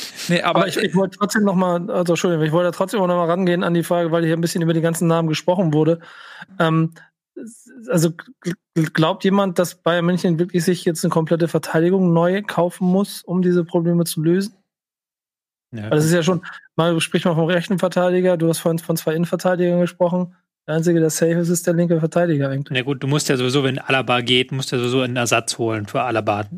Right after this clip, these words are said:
Speaker 3: Ich weiß nicht, ob du auf demselben Niveau, aber du musst einen Ersatz holen. Und dass Boateng keine zehn Jahre mehr,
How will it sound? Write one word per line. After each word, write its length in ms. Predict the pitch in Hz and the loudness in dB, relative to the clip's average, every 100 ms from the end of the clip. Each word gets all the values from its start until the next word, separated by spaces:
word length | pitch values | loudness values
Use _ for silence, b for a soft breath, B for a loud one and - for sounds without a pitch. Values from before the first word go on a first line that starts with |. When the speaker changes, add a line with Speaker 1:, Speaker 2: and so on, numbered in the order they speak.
| 190 135 113 | -14 -12 -4
Speaker 3:
Ich 40 | |
weiß 180 | 127 123 | -4 -2
nicht, 100 | 123 | -4
ob 80 | - | -4
du 80 | |
auf 80 | 117 | -4
demselben 340 | 127 120 123 123 | -2 0 0 0
Niveau, 240 | 113 135 | 2 2
aber 120 | 139 | 2
du 40 | 135 | 2
musst 220 | 139 - | 0 0
einen 60 | 123 | 0
Ersatz 340 | 139 - - | 0 -2 -6
holen. 220 | 113 113 | -4 -4
Und 200 | 113 110 117 | -4 -6 -6
dass 100 | - | -4
Boateng 520 | 127 123 - 143 135 | -2 -2 0 -2 0
keine 260 | 139 131 | 0 0
zehn 220 | - 131 135 | 0 -2 0
Jahre 220 | 131 131 | 0 0
mehr, 440 | 131 131 131 135 | 0 0 0 -4